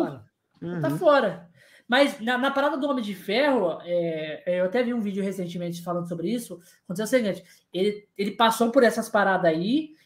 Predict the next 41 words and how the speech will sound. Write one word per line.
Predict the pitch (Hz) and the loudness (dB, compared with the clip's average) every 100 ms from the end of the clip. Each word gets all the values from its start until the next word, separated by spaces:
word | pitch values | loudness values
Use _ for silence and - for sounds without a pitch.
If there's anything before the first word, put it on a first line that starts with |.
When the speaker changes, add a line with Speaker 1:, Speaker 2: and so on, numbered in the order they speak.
| _ | _
Speaker 2:
ele | 185 | -2
tava | 233 254 | 2 2
no | 262 | 2
fundo | 254 254 | 0 2
do | 311 339 | 2 8
poço | 311 254 294 330 | 10 10 8 2
mesmo. | 240 185 165 160 | 2 2 -2 -4
Ninguém | 202 240 269 | -2 2 2
Speaker 3:
Sim. | 359 | 4
Speaker 2:
tava | 339 | 4
dando | 320 294 | 4 4
papel | 285 285 | 4 4
pra | 285 | 6
ele. | 254 175 170 - - _ _ - | 6 4 -2 -8 -18 _ _ -12
Aí | 170 170 196 226 262 269 _ _ _ | -4 -2 0 0 -2 -4 _ _ _
chegou | - - 214 180 196 285 | -10 -4 -2 2 6 6
a | 285 | 6
Marvel | 180 165 175 196 311 - _ _ _ _ - | 0 2 2 2 0 -2 _ _ _ _ -10
e | 202 | -6
deu | 170 208 | 0 4
uma | 220 | 4
oportunidade | 226 247 247 240 226 | 4 2 4 4 4
pra | 262 254 | 4 2
ele. | 165 156 | 2 -4
"Vamos | 165 185 | -6 -6
te | 175 | -4
dar | |
essa | 175 180 | -4 -6
oportunidade, | 175 175 180 185 | -10 -4 -2 -2
você | 180 185 | -6 -4
não | 208 | -4
quero | 220 202 | -2 -2
que | 208 | -4
você, | 202 - 208 202 - _ | -6 -2 0 -2 -8 _
tipo, | - 175 | -18 -2
vacila", | 190 226 - 220 165 143 - _ - | 2 2 0 -2 -2 -4 -12 _ -12
tá | 151 | -2
ligado? | 165 170 170 - - - | 2 2 0 -12 -12 0
Aí | 170 | 4
ele | 175 | 6
abraçou. | 170 202 233 - 254 - - | 6 6 4 4 4 4 -2